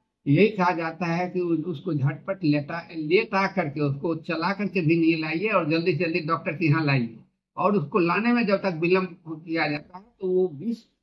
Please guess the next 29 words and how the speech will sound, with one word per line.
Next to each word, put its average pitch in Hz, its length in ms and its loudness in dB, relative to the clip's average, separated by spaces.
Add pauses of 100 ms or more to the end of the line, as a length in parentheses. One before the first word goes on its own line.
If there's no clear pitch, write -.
(280)
अपने, 185 140 -4
अपना 185 240 -4
जगह 196 240 -2
पकड़ 208 360 -4
लेता 143 280 0
है। 131 140 -6
उसके 151 220 -4
बाद 190 380 2
एंटीवेनम 185 540 2
देने 185 300 2
से 196 120 0
भी 185 80 6
उसको 180 200 0
बाईस 190 460 0
भाई 151 640 -2
एंटीवेनम 165 540 0
चढ़ 143 240 -2
चुका 139 320 -6
था, 160 80 -10
उसके 151 240 -10
बाद 175 240 -4
भी 185 100 2
उसको 170 280 -2
रिकवरी 139 460 -2
नहीं 131 220 0
हुआ। 151 220 -6
तो - 460 -10
ये 220 180 6
तो - 380 -4